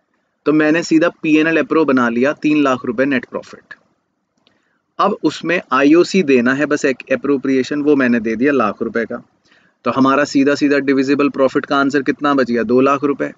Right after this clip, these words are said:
वो ए और बी के रेशियो में divide कर दिया three is to two। तो बी का क्या answer आ गया?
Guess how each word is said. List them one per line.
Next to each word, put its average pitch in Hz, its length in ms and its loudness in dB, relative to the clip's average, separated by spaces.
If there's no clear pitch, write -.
वो 196 300 4
ए 151 120 4
और 139 160 2
बी 120 160 -2
के 127 160 0
रेशियो 120 300 -2
में 143 120 -2
divide 151 320 2
कर 170 160 -4
दिया 160 180 -4
three 156 260 -2
is - 140 -8
to 151 120 -6
two। 147 140 -14
तो 170 80 0
बी 131 340 0
का 190 200 0
क्या 180 200 0
answer 214 380 2
आ 202 140 2
गया? 175 300 0